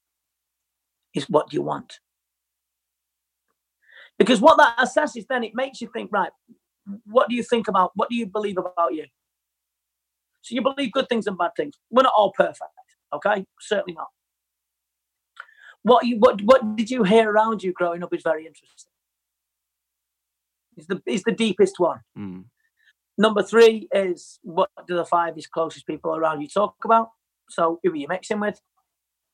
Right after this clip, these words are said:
Speaker 1: And number four is, what do you want? So it really sort of gets in the mo-, you're already thinking about it now. You
Speaker 2: I'm
Speaker 1: know,
Speaker 2: thinking
Speaker 1: so
Speaker 2: about it. I think you just put me in, in some type of state right now.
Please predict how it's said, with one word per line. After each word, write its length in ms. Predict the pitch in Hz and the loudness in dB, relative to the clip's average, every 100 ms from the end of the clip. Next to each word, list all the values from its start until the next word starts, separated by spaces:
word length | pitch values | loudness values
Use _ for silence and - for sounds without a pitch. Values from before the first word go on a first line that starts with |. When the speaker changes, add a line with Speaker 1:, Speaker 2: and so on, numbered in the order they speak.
| _ _ | _ _
Speaker 1:
And 80 | 180 | -2
number 160 | 196 185 | -2 -2
four 320 | - 190 185 | 0 2 2
is, 320 | 185 180 - - _ _ | 0 -4 -8 -20 _ _
what 420 | - - 165 160 147 | -20 -14 0 2 2
do 60 | |
you 60 | 156 | 0
want? 200 | 214 - _ _ _ _ _ _ _ _ _ _ _ _ _ _ _ _ _ - | -2 -2 _ _ _ _ _ _ _ _ _ _ _ _ _ _ _ _ _ -8
So 140 | - 240 | 2 2
it 100 | 233 | 6
really 300 | 262 285 254 | 6 6 4
sort 200 | 254 226 | 6 6
of 80 | 196 | 4
gets 220 | 233 - | 0 -2
in 80 | 226 | -8
the 80 | |
mo-, 120 | 208 208 | -8 -8
you're 200 | 202 226 | -2 0
already 200 | 233 196 | 0 0
thinking 240 | 190 190 180 | -4 -6 -8
about 240 | 175 165 | -8 -10
it 40 | 214 | -8
now. 200 | 240 170 | -8 -4
You 60 | - | -6
Speaker 2:
I'm 40 | |
Speaker 1:
know, 40 | - | -4
Speaker 2:
thinking 180 | 143 | -4
Speaker 1:
so 40 | 131 | -2
Speaker 2:
about 200 | 120 110 | -2 -2
it. 120 | 113 | -6
I 100 | 113 | -8
think 180 | 127 120 | -6 -8
you 60 | |
just 140 | 113 110 | -10 -10
put 140 | 131 | -8
me 160 | 113 107 | -6 -6
in, 200 | 101 92 | -6 -8
in 80 | 98 | -10
some 200 | 113 98 | -12 -12
type 220 | 104 87 | -12 -12
of 60 | |
state 200 | 92 107 | -12 -10
right 180 | 92 92 | -8 -8
now. 260 | 104 107 | -10 -12